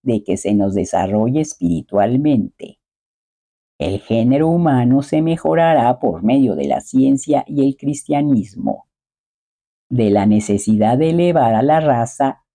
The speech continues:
nace el hecho de que la mente puede hacerlo, porque la mente puede impartir pureza en lugar de impureza, fuerza en lugar de flaqueza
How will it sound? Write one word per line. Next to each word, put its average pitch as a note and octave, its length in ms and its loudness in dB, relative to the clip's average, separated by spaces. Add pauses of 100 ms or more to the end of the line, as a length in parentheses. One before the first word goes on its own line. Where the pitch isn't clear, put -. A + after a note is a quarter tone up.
nace C#3+ 500 0
el E3+ 120 2
hecho A2 280 -2
de D#3+ 160 -4
que E3 140 -2
la E3+ 160 2
mente A#2+ 480 0
puede F#2+ 420 -2
hacerlo, E3+ 720 -2 (640)
porque A2+ 360 -2
la E2 200 -2
mente A2+ 440 0
puede A2+ 300 -2
impartir C3+ 680 -2
pureza C3 760 -2
en E3 320 -2
lugar B2 460 0
de C#3+ 80 -2
impureza, D#3 920 -4 (840)
fuerza C#3+ 680 0
en A2+ 280 2
lugar A#2+ 340 2
de B2+ 100 0
flaqueza D#3+ 840 -4